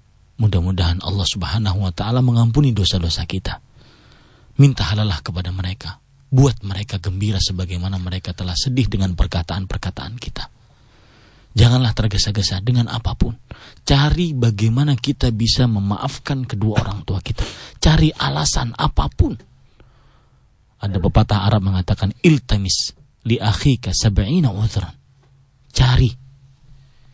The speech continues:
untuk saudaramu, terutama untuk kerabat-kerabat kita terdekat, orang tua, adik kakak, paman bibi,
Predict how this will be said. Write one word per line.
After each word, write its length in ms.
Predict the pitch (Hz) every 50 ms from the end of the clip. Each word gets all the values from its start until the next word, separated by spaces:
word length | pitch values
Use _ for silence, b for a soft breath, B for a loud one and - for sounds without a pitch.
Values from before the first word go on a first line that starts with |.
| - _ - - - - - - - - _
untuk 320 | 165 175 165 - 160 - -
saudaramu, 800 | - 117 110 110 101 107 101 98 120 135 147 160 175 196 233 - - - - - _ - - _
terutama 540 | - - 78 78 - - 123 156 175 196 -
untuk 320 | - 214 196 185 - 202 -
kerabat-kerabat 640 | - 160 165 180 180 208 - - 208 208 208 208 202 -
kita 240 | 214 208 196 226 208
terdekat, 340 | - 175 175 180 175 123 - - - - - -
orang 260 | 107 - 107 90 90 -
tua, 320 | - 147 139 135 123 - - -
adik 300 | 113 113 107 101 - -
kakak, 360 | 110 113 - - 120 117 - - b b b b b b b b b b _ _ -
paman 500 | - 98 101 104 104 104 98 92 92 95
bibi, 460 | 104 123 123 117 107 104 123 123